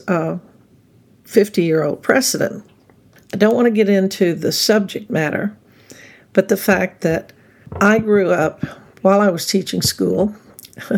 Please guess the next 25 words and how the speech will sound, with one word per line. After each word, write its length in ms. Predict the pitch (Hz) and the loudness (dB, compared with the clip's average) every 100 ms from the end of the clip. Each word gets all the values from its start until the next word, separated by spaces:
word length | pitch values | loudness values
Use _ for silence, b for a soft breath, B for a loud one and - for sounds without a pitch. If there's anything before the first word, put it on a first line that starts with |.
| - | -4
<laughs> 760 | - - - - - - - - | -10 -20 -20 -20 -20 -20 -16 -6
at 100 | 214 | -2
the 140 | 196 | 0
age 220 | 170 165 - | 0 -2 -6
of 80 | - | -6
twenty-one 560 | 185 170 165 165 165 | -2 -2 -2 -2 -2
and 100 | 165 | -4
twenty-two, 600 | - 165 165 - 165 185 - - b b b b b b - | -4 -4 -4 -4 -4 -4 -6 -14 b b b b b b 0
where 240 | 190 - | 2 2
I 120 | 220 | 0
was 180 | 247 247 | 0 0
told 280 | 247 214 208 | 2 2 2
to 60 | |
go 320 | 202 180 160 - | 2 0 0 -6
home 680 | - 269 254 180 165 202 254 | -4 0 2 2 0 -4 0
and 140 | 196 | 0
change 400 | 190 208 190 180 | 2 2 2 0
my 200 | - 170 | -4 -4
clothes 880 | 196 - 269 285 262 147 - - - - - | -6 -6 0 2 2 0 -4 -8 -10 -8 0
as 260 | 185 - | 0 0
a 120 | 175 - | -6 -8
teacher 720 | - 262 262 - 180 - 208 | -4 -2 -2 -4 -6 -6 -4
during 440 | 180 175 170 196 208 - | -2 0 0 -4 -6 -10
work 360 | - 247 254 - | -2 -2 -2 -2
week 340 | 160 - - | -2 -2 -8